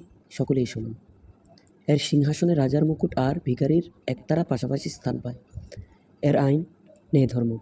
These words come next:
সে আইন কোনো বিজেতা মানব, কোনো বিজিত বিশিষ্ট জাতির জন্য তৈরি করে নাই।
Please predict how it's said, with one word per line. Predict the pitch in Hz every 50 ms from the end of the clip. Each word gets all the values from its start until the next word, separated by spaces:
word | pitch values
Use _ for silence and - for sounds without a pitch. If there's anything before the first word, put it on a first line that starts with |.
| - _ _ _ _ _ - _ _ _ _ - -
সে | - 170
আইন | 175 185 180
কোনো | - 175 175 165
বিজেতা | 147 151 143 160 156 170 165
মানব, | 156 156 151 156 160 160 - -
কোনো | 160 143 143 135
বিজিত | 131 139 135 151 147 - 160 160 160 160 - - - - - - -
বিশিষ্ট | - 131 - - 160 - - 180
জাতির | 143 139 139 123 - 143 -
জন্য | - 156 156 160
তৈরি | 156 - 147 139 135
করে | 127 - 123 123 123
নাই। | 120 117